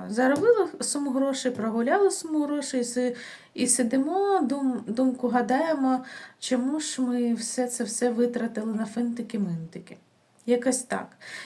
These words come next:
Якщо ви будете обережні з вашими фінансами, куди ви їх вкладуєте, на що витрачаєте, от цієї карти п'ять пентаклів можна буде уникнути,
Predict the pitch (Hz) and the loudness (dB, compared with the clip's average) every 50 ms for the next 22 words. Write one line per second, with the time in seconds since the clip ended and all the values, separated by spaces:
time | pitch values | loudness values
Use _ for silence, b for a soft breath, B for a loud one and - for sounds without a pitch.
0 | B B 254 262 262 - - 320 311 302 262 277 311 302 277 - 285 277 262 240 | B B 0 0 2 0 0 2 2 4 4 4 4 4 4 4 2 2 2 2
1 | 277 302 320 339 320 294 277 262 233 208 233 240 247 247 - 247 240 233 233 - | 2 2 4 4 2 2 2 2 0 0 0 0 0 0 -2 -2 0 0 0 -2
2 | - 240 233 247 277 359 392 381 - - 262 233 233 - 233 208 208 247 247 226 | -2 -2 -2 0 0 -2 -2 -2 0 0 0 0 0 0 0 0 0 0 0 0
3 | 220 214 208 202 202 - - - - 247 240 233 233 220 202 226 202 208 - 220 | 0 0 0 -2 -2 -6 -8 -2 0 2 4 4 4 4 2 2 0 -2 -2 -4
4 | 220 226 - - - 233 202 202 202 - - 208 202 202 - - 339 415 427 392 | -4 -4 -4 -2 -2 -2 -2 -2 -4 -4 -4 -4 -4 -4 -2 -2 0 0 2 0
5 | - 247 233 220 B B B B B B - 180 - - - - 226 220 226 226 | 0 0 0 -2 B B B B B B 0 0 2 2 0 0 0 0 0 0
6 | 220 208 - 247 247 - 240 - 202 - 226 220 202 - - 233 220 226 - 254 | 0 0 0 0 0 0 -2 -6 -8 -6 -4 -4 -4 -4 -4 -4 0 2 2 2
7 | 392 - - 262 240 226 226 254 269 269 262 240 208 202 233 254 262 254 254 - | 2 2 2 2 2 4 2 0 -2 -2 -2 0 0 2 2 2 2 0 -2 -4
8 | - _ - - - - 254 247 226 214 208 202 - - 196 196 196 - 190 185 | -12 _ -14 -8 -4 -2 0 0 0 0 -2 -4 -4 -2 -2 -2 -2 -4 -8 -10